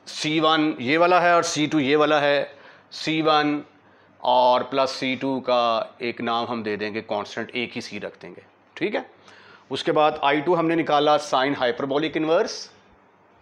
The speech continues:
sine hyperbolic inverse tangent x over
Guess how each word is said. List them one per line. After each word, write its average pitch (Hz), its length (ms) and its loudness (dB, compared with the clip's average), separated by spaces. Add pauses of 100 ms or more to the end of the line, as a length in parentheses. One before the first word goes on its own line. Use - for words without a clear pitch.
(760)
sine 110 640 -2 (1300)
hyperbolic 123 840 -2
inverse 113 720 -2 (1040)
tangent 131 440 -2
x - 300 -2 (2500)
over 110 420 2